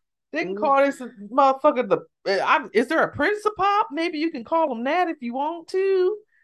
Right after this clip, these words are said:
Speaker 1: Um, you can call him the court jester for all I give a shit, but he damn sure ain't the fucking king of pop it over
Speaker 2: <laughs>
Speaker 1: here.
Speaker 2: Not the court jester.
Speaker 1: Uh, whatever you
Speaker 2: I don't
Speaker 1: want.
Speaker 2: even know who these people are, guys. I'm sorry.
Speaker 1: <laughs> You're looking.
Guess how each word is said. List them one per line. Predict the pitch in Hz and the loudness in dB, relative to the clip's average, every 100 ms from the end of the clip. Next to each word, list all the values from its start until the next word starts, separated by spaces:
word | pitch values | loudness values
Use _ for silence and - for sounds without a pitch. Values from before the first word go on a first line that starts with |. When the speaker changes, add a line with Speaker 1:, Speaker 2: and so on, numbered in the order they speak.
| _ _ _ _ | _ _ _ _
Speaker 1:
Um, | - 220 233 220 180 175 180 | -2 2 2 2 -2 -2 -6
you | 214 294 | -6 -6
can | 226 | 2
call | 349 311 | 6 6
him | 269 | 6
the | 165 | 0
court | - 311 240 | 0 -2 -2
jester | 202 311 320 285 | 0 0 0 -4
for | - 220 | 0 4
all | 220 240 | 6 6
I | 311 | 4
give | 190 151 | 0 -4
a | |
shit, | - - 220 214 | -4 -4 -4 -4
but | 202 | -4
he | 247 | -4
damn | 247 302 359 | -2 0 0
sure | 320 180 | -2 -4
ain't | 160 156 | -4 -4
the | 160 | -2
fucking | 208 185 151 | 2 2 0
king | 160 262 233 | -2 -2 0
of | 131 | 0
pop | - 214 262 | 2 4 4
it | 180 | 0
over | 185 220 170 | 2 2 2
Speaker 2:
<laughs> | |
Speaker 1:
here. | 240 415 190 147 165 _ - | 2 2 2 0 -2 _ -18
Speaker 2:
Not | 240 277 | -18 -16
the | 180 | -18
court | - 175 156 | -10 -8 -8
jester. | - 135 147 214 294 - | -6 -6 -6 -6 -8 0
Speaker 1:
Uh, | 196 285 262 | 4 4 4
whatever | 349 403 415 392 | 4 6 6 6
you | 392 | 6
Speaker 2:
I | 392 | 6
don't | 415 | 4
Speaker 1:
want. | 381 | 4
Speaker 2:
even | 254 202 | 2 0
know | 180 | 0
who | 190 | 0
these | 175 165 | -4 -6
people | 170 190 160 | -8 -8 -4
are, | 147 135 147 | 0 0 -2
guys. | 143 131 139 165 | -2 -2 -4 -6
I'm | 170 | -8
sorry. | - - 76 69 - - 190 233 - | -6 -6 -4 0 0 2 2 0 2
Speaker 1:
<laughs> | 208 170 | 2 4
You're | 262 220 | 2 2
looking. | 180 202 214 262 | 2 0 0 -4